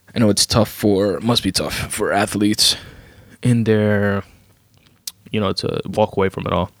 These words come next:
It's something that they devoted their entire lives to. And, um, they always feel internally, I would imagine, that they're, they'd always be capable of greatness and, and stuff like that. But the reality is that,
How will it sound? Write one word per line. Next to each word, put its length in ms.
It's 120
something 200
that 100
they 100
devoted 380
their 100
entire 280
lives 280
to. 200
And, 260
um, 460
they 200
always 320
feel 380
internally, 600
I 60
would 120
imagine, 380
that 340
they're, 640
they'd 300
always 280
be 120
capable 520
of 320
greatness 500
and, 220
and 80
stuff 200
like 160
that. 260
But 200
the 60
reality 420
is 100
that, 160